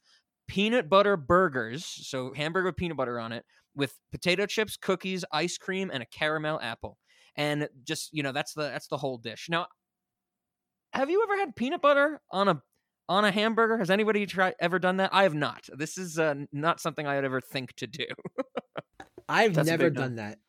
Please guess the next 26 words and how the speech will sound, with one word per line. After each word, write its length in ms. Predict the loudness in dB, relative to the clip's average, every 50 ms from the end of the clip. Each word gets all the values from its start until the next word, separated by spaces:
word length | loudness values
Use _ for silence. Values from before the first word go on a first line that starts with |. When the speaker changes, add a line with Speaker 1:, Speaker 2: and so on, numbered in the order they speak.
| _ _
Speaker 2:
The 120 | -4 -2 -2
crazy, 440 | 2 4 6 6 6 6 4 0 0
I'm 80 | 0
Speaker 1:
Yeah. 60 | 0
Speaker 2:
trying 140 | 0 0 0
to 20 | 2
think 80 | 2 0
of 40 | 0
the 40 | 0 0
craziest 260 | 2 2 2 2 0
thing 100 | -2 -4
I've 60 | -2 -2
ever 120 | -4 -4
put 160 | -4 -4 -4
on 100 | -4 -4
a 40 | -6
burger. 380 | -8 -8 -6 -6 -6 -6 -8 -8
Like, 120 | -6 -6
I've 100 | -2 0
done 160 | 2 2 2
a 60 | 0
fried 340 | -2 0 0 2 2 2 2
egg, 180 | 0 -2 -4 -6
of 120 | -8 -10
course. 600 | -8 -8 -6 -6 -6 -8 -10 -12 -14 -14 -14 -14 -8
Speaker 1:
Sure. 280 | -6 -6 -6 -6 -8